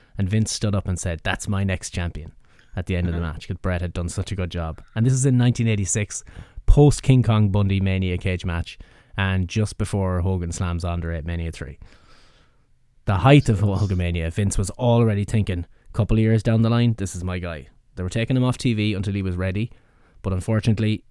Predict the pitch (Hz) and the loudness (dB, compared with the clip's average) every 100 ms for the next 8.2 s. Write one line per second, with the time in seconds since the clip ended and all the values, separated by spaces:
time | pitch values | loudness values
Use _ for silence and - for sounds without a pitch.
0 | _ 123 101 92 90 85 87 82 85 - | _ -2 -2 -2 -4 -4 -8 -10 -12 -6
1 | 98 92 92 87 82 - - - _ _ | -4 -2 -2 -4 -6 -10 -18 -20 _ _
2 | _ _ _ _ 104 101 104 - 147 156 | _ _ _ _ -6 -2 0 2 4 4
3 | 90 76 - - 101 95 - 101 90 - | 2 -4 -12 -10 -6 -6 -4 -4 -6 -12
4 | - - 101 104 101 - 98 - 95 87 | -20 -10 -6 -4 0 0 0 -4 -8 -6
5 | 92 - 71 - 98 107 104 - - _ | -6 -10 -18 -14 -8 -4 -4 -8 -16 _
6 | _ - - - - - - - - - | _ -12 -12 -12 -18 -20 -20 -20 -20 -20
7 | - - - - - - - 123 135 - | -20 -20 -20 -20 -20 -20 -4 0 0 0
8 | - - | -4 -6